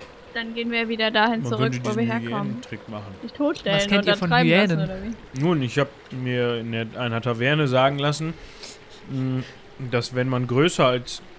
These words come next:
Speaker 2: bei manchen Tieren funktioniert das, wenn man größer erscheint, als man ist, oder größer als das Tier, dann hat das Tier Angst vor einem. Wenn ich mir jetzt so mein Brett über den Kopf halte, dann könnte das klappen.
Speaker 3: Naja, ihr könnt's ja mal versuchen. Ich glaub da ehrlich gesagt nicht so dran.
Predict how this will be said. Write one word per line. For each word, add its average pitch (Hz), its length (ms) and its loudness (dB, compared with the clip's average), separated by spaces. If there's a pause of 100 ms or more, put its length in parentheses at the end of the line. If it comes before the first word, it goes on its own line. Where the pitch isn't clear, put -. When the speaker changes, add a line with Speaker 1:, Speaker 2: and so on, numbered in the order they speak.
(200)
Speaker 2:
bei 123 100 0
manchen 131 300 -2
Tieren 151 300 0
funktioniert 123 480 -4
das, 113 120 -2
wenn 123 120 -2
man 127 140 -2
größer 135 360 0
erscheint, 127 400 -2
als 123 180 -6
man 123 160 -4
ist, 170 220 -6
oder 113 160 -2
größer 127 280 0
als 117 160 -2
das 117 160 -6
Tier, 156 300 2 (380)
dann 123 140 -6
hat 123 80 0
das 127 120 -6
Tier 135 240 0
Angst 139 220 -6
vor 107 220 -8
einem. 104 240 -8 (640)
Wenn 120 100 -4
ich 113 80 -4
mir 131 80 0
jetzt 127 140 -4
so 131 100 -2
mein 123 200 -2
Brett 135 400 0
über 131 180 -2
den 117 100 -4
Kopf 151 260 0
halte, 135 440 2 (400)
dann 131 340 -2 (240)
könnte 127 240 -4
das 120 280 -6
klappen. 123 280 -2 (500)
Speaker 3:
Naja, 160 580 4
ihr 143 120 2
könnt's 151 240 -2
ja 147 80 0
mal 139 220 0 (220)
versuchen. 131 520 -2
Ich - 240 -12
glaub 131 220 -4
da 131 180 -4
ehrlich 135 220 -6
gesagt - 240 -6
nicht 175 100 -2
so 170 100 -2
dran. 156 280 0